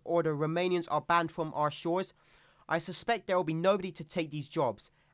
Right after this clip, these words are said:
At the point or at different points in different sectors, Patul's pretty system will start breaking down. The Tory party has won over lots of new voters in England,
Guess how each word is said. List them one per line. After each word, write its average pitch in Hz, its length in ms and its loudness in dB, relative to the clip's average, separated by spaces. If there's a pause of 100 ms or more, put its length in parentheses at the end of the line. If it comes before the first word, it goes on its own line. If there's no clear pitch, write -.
At 143 140 -2
the 156 40 -4
point 202 380 0
or 160 100 4
at 131 160 -2
different 185 320 -2
points 196 220 -2
in 147 160 -4
different 156 300 -4
sectors, 147 580 -2 (380)
Patul's 202 420 0
pretty 180 320 -2
system 165 380 -2
will 139 60 -2
start 170 320 4
breaking 151 260 -4
down. 123 260 0 (580)
The 143 100 -8
Tory 220 300 0
party 202 260 0
has 165 140 -2
won 180 260 0
over 147 280 -2
lots 170 300 2
of 185 120 -8
new 180 140 -4
voters 170 300 0
in 170 120 -4
England, 127 460 -4